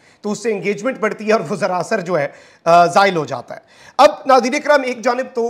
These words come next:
अ, प्रेशर है, इस्लामाबाद तक प्रेशर जो है वो महसूस किया गया। इमरान खान साहब already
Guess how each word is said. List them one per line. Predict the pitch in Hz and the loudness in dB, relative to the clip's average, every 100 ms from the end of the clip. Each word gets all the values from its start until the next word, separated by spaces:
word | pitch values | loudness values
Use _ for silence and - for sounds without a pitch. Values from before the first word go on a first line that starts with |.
| 233 | -4
अ, | 196 190 190 - - _ | 0 2 0 -4 -20 _
प्रेशर | - 220 240 220 | -4 -4 -2 -2
है, | 170 143 - _ _ _ | -4 -8 -10 _ _ _
इस्लामाबाद | 196 233 226 262 262 | -8 0 2 4 0
तक | 262 247 | 0 -4
प्रेशर | 214 202 247 | -4 -2 -2
जो | 208 220 | -2 -2
है | 202 | -2
वो | 220 | -2
महसूस | 180 - 233 | -6 -6 -12
किया | - 226 220 | -8 0 0
गया। | 208 208 | 2 -2
इमरान | 175 180 | -2 -6
खान | 180 226 | -6 -8
साहब | 220 202 165 | -6 -6 -6
already | 180 196 220 | -8 -8 -10